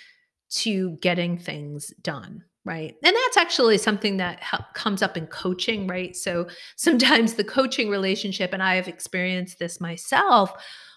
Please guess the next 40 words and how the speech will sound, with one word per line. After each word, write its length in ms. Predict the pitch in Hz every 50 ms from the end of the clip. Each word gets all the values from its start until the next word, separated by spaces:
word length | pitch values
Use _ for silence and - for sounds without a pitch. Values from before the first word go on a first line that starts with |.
| _ _ -
where 300 | 202 196 202 185 180 - -
if 180 | 233 233 226 226 -
I 160 | 208 202 202
know 320 | 196 220 262 359 466 466 440
I'm 160 | 320 269 226
going 320 | 220 208 190 190 202 220 247
to 120 | - -
talk 300 | - - 175 160 170 -
to 100 | - -
someone 480 | 202 - - 240 233 240 233 247 247 247
in 120 | 247 240
a 100 | 240 233
week 420 | 240 226 220 240 240 254 247 - - -
about 320 | 185 196 175 175 180 -
something 340 | - 196 185 185 - 190 180
I 80 | 156
said 400 | 165 - - - - 196 185 185
I 80 | 190 190
was 260 | 180 202 185 175 175
going 380 | - - 180 180 185 185 196 196
to 140 | - - 175 156 _ -
do, 400 | - 151 151 156 196 254 262 - -
I 100 | 185 170
am 480 | 160 160 156 151 147 147 147 147 147 147
much 420 | 151 151 147 147 147 - - -
more 180 | 175 165 160 151
likely 400 | 147 147 139 147 - - 151 147
to 100 | 139 135
get 200 | 135 - 143 143
it 140 | 151 139 -
done. 380 | - 147 143 156 214 277 320 320 -
It 80 | 359
is 200 | 381 427 415 -
motivating. 1040 | 226 180 160 160 160 208 302 359 349 - 147 147 139 - - 139 139 131 143 170 - - - - - - - - - - _ -
Really 380 | 185 175 226 285 302 262 190 165
is. 300 | - 165 160 143 135 -
There's 140 | 160 165 -
something 400 | - 208 196 - - 175 170 156
to 240 | - - - 139 139
that. 200 | - - -